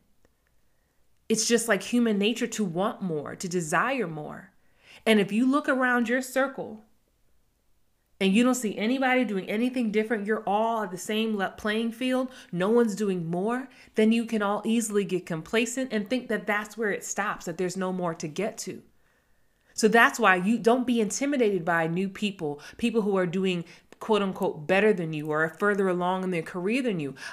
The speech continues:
I suggest study under them. Surround yourself with them so that you can grow. And there's always something they can learn from you too and be inspired by as well. So first things first today, I need you to remember that you are great.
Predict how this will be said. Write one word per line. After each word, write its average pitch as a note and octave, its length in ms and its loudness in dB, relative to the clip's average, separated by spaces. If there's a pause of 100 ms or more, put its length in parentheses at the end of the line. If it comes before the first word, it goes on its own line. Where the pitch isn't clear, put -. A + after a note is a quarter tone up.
I A#3+ 200 2
suggest G3+ 500 -2
study B3 420 0
under F3 220 0
them. C#3+ 320 -8 (400)
Surround A3 640 0
yourself E3+ 320 0
with E3 80 -12
them F#3 120 -2
so G3+ 160 0
that G3 220 -2
you G#3 100 -2
can F#3+ 240 -6
grow. E3+ 460 -6 (380)
And C#4 140 2
there's C#4 140 4
always D4 260 2
something B3+ 280 0
they A3 140 0
can G#3+ 200 -4
learn F#3+ 200 -2
from F#3+ 200 -8
you F3+ 120 -6
too A#3 260 -4
and F#3+ 100 -4
be E3+ 120 -6
inspired E3+ 480 -4
by D3+ 180 -4
as D3+ 160 -6
well. F3 400 -4 (1500)
So G#3 160 4
first A#3 400 4
things G3+ 260 -2
first G#3 300 0
today, G3 260 0
I F#3 40 2
need G3 200 -2
you F#3+ 60 -12
to F#3+ 140 -8
remember F3 340 -6
that E3+ 160 -6
you F3 260 -2
are E3 160 2
great. D#3 420 -8